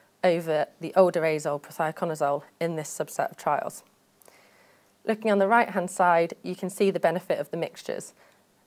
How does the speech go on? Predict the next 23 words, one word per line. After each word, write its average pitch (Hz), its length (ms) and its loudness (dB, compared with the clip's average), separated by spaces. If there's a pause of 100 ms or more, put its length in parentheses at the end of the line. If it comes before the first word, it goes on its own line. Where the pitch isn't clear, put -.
The 175 400 0
full 220 260 2
dose 202 360 6
rate 165 320 0
of 160 200 0 (200)
Univoc 180 460 2 (140)
giving 170 280 -2
around 170 280 0
a 170 40 -8
tonne 190 300 0
per 175 100 -8
hectare 165 320 -6
yield 165 220 2
response 151 540 -4 (360)
over 165 200 0
the 160 180 -6
untreated 156 640 -6 (580)
from 165 340 -2
that 160 220 -2
single 165 320 -2
spray 151 240 0
application. - 640 -8 (4000)
So, 226 440 4